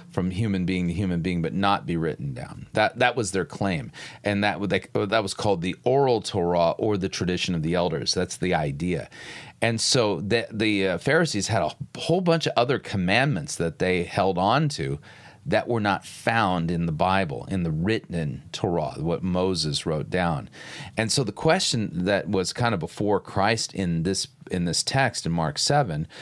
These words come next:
was whether or not the tradition of the elders, this oral Torah,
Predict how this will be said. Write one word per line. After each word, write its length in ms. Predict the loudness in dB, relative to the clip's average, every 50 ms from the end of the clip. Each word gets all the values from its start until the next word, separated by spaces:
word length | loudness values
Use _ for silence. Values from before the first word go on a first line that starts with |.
| -16 -18 -16 -8 -2
was 300 | 0 2 2 2 0 0
whether 420 | 2 4 4 4 4 4 2 0
or 80 | 0 0
not 480 | 2 4 4 4 4 4 2 0 -4 -6
the 200 | -2 -2 -2 0
tradition 520 | 0 -2 -2 0 0 0 0 0 -2 -2
of 120 | -2 0
the 160 | 0 0 2 2
elders, 540 | 4 4 4 2 2 0 0 0 -2 -2
this 200 | -2 -2 -2 -2
oral 380 | 0 0 0 2 2 2 2 0
Torah, 720 | -2 -2 -2 0 2 2 4 4 4 4 2 0 -2 -6